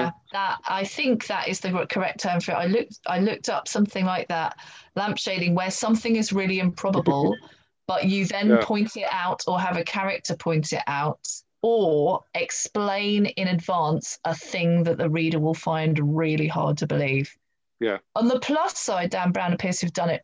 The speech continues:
Speaker 2: right at the start, but it's so out of context, it seems, that
Speaker 1: Yeah.
Speaker 2: you're like,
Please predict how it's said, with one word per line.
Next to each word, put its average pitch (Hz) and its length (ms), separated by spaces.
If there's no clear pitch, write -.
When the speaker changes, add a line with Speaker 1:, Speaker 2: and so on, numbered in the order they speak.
Speaker 2:
right 170 460
at - 60
the 151 60
start, - 540
but 175 120
it's - 200
so 226 300
out 190 140
of - 100
context, 185 520
it - 100
seems, 143 520
that - 80
Speaker 1:
Yeah. 127 120
Speaker 2:
you're 170 80
like, 175 240